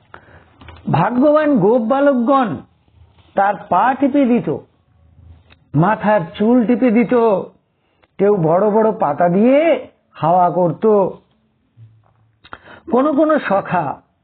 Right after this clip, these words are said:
সুমিষ্ট কণ্ঠে ধীরে ধীরে গান গেয়ে তাকে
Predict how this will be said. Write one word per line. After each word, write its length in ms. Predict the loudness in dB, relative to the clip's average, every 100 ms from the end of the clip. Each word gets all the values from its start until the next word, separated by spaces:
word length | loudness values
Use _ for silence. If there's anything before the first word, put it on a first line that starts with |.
| _ -20 _ _ -14 -2
সুমিষ্ট 520 | 0 2 2 0 0
কণ্ঠে 760 | -2 0 0 0 0 0 -2 -10 _ _ _ -4 0
ধীরে 440 | 2 2 2 2
ধীরে 280 | 2 2 2
গান 400 | 2 0 0 0
গেয়ে 500 | 2 2 2 0 -6 _ _ _
তাকে 280 | -4 -2 -2